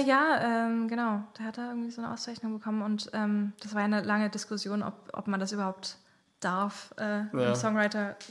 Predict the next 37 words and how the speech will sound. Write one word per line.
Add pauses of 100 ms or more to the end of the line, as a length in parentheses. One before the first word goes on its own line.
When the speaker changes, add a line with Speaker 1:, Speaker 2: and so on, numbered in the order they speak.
(100)
Speaker 1:
sowas
zu
geben. (260)
Aber
andererseits
sind, (500)
sind
natürlich
Lyrics
auch
in
einer, (180)
irgendeiner
Form
auch
Gedichte
oder, (500)
ähm,
Poesie
auf
jeden
Fall. (1120)
Speaker 2:
Definitiv. (220)
Also
Speaker 1:
Und
Speaker 2:
ich, (560)
ich
glaub, (240)
d-,
das
Zusammenspiel
ist (280)
total
wichtig.
Speaker 1:
Mhm. (100)
Speaker 2:
Ne? (140)
Musik